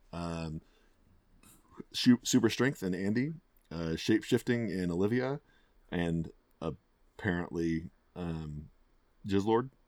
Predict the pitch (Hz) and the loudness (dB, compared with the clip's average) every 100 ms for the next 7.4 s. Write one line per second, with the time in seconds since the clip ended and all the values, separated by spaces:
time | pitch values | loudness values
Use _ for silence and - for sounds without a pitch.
0 | _ _ _ _ _ _ _ _ 107 104 | _ _ _ _ _ _ _ _ -2 4
1 | 113 110 - - - - - 147 117 127 | 4 4 -2 -20 -20 -8 0 0 4 4
2 | 147 120 120 110 170 175 107 98 85 90 | 4 4 2 6 6 6 2 0 0 -2
3 | - 110 95 98 127 - 110 92 95 107 | 0 -2 0 0 0 0 0 2 2 2
4 | 104 104 104 110 107 107 90 - - 98 | -2 0 2 2 4 2 2 0 -2 0
5 | 113 127 135 127 92 82 85 98 107 107 | 0 -2 -4 -4 -2 -2 0 0 2 0
6 | 95 - 98 95 95 95 87 85 92 85 | -2 -2 0 0 0 -2 -2 -2 -2 -2
7 | 80 80 - 65 | -4 -6 -6 -8